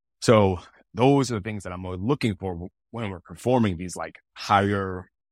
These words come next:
complexity, higher velocity movements and changes of direction, is, like, those things occur all the time. I wanna make sure somebody at that max memorization moment of whatever movement, their, their foot is perpendicular to the direction they're trying to go or close to it.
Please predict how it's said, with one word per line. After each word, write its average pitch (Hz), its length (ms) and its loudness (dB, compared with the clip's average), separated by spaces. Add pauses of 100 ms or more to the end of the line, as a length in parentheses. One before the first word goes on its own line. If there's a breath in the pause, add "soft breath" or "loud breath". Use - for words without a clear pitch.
(180)
complexity, 95 640 -8
higher 98 300 -4
velocity 87 640 -6
movements 101 720 -2
and 92 140 -4
changes 92 320 2
of 85 100 -6
direction, 101 460 0
is, 87 100 -6
like, 85 180 -8
those 117 380 4
things 107 320 2
occur 95 300 2
all 87 160 0
the 78 60 -6
time. 95 340 -4 (100)
I 104 80 6
wanna 107 240 6
make 101 220 2
sure 95 260 0
somebody 95 480 -4 (220)
at 98 100 -6
that 95 140 -4
max 107 420 2
memorization 101 540 2
moment 90 240 -6
of 90 120 -8
whatever 98 520 4
movement, 98 560 0 (240)
their, 87 240 -2 (160)
their 82 240 -4 (100)
foot 117 260 2
is 95 120 -6
perpendicular 101 480 2
to 92 100 -6
the 98 80 -2
direction 92 300 -2
they're 87 120 -6
trying 117 440 2
to 101 100 -2
go 82 420 -4
or 85 60 -10
close 104 480 2
to 69 200 -12
it. 104 180 -6